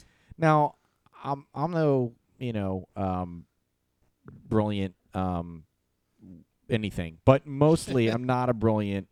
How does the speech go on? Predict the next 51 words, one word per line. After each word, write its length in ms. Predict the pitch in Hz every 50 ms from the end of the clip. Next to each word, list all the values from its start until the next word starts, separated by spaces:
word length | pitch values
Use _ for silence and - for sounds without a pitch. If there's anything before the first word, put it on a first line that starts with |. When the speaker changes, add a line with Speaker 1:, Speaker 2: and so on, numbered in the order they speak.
| _
Speaker 2:
uh, 280 | - 95 92 90 87 87
Speaker 1:
Man. 140 | 78 90 92
Speaker 2:
marketer, 440 | 113 131 160 160 151 131 113 107 98 -
marketing 440 | - 123 143 165 - 143 113 101 87
person. 400 | - 92 90 85 78 87 87 - - _ - - - _
But 260 | 196 180 175 185 175 160
it 100 | 165 151
seems 340 | - - 214 220 214 196 -
to 80 | - 156
me 280 | 160 160 156 151 143
like 260 | 135 123 120 120 117 120
this 200 | - - - -
is 140 | 147 123
a 60 | 120 110
great 280 | 95 117 123 127 -
opportu-, 580 | - 117 113 - 104 - - - 151 147 147 127 - -
opportunity 580 | 127 135 - - 113 - 120 117 110 101 98 98
for 160 | - - 98
Robert 400 | 92 92 90 87 87 87 82 -
here 180 | 85 87 87 82
to 60 | 85
get 160 | 78 85 78
some 140 | - 85 85
notoriety, 600 | 85 85 78 78 80 80 78 71 67 62 62 76 -
'cause 180 | - 170 170 139
no 160 | 147 175 202 202
one 220 | 165 147 131 117
knew 140 | 117 113 104
who 180 | 98 107 98
he 160 | 87 85 92 87
was 240 | 82 85 80 76
before 200 | 71 80 147 165 170
Speaker 3:
Right. 140 | 139 - -
Speaker 2:
this 80 | 73 147
Speaker 1:
That's 200 | 147 156 147 -
Speaker 2:
happened. 220 | - 160 165 147
Speaker 1:
very 160 | 131 160 156
true. 60 | 127 - - - - - - _ -
Speaker 2:
And 220 | 123 123 123 127 -
it 140 | 147 139 131
would 160 | 123 123 117
have 260 | 110 101 98 - -
been, 380 | - 107 104 104 101 98 101 -
everybody 400 | - 135 143 139 131 123 110 104
would 140 | 95 101 95
have 100 | 92 90
been 160 | 95 95 92
tuning 360 | - - 104 101 98 92 90 90
in 180 | 90 87 87 -
to 140 | - 95
hear 480 | 87 76 107 104 98 95 90 85 87 98